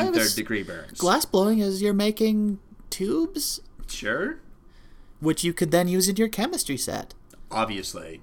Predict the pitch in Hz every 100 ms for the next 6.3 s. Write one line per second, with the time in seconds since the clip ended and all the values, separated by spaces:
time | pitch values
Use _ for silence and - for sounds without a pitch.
0 | 90 95 127 190 - 104 - - 110 107
1 | 87 82 - 92 90 92 95 117 - -
2 | 127 143 151 135 - - 123 120 117 -
3 | - - - - 175 214 269 - - -
4 | - - 277 294 202 107 190 196 160 -
5 | 208 - 226 220 220 247 240 214 214 196
6 | 151 107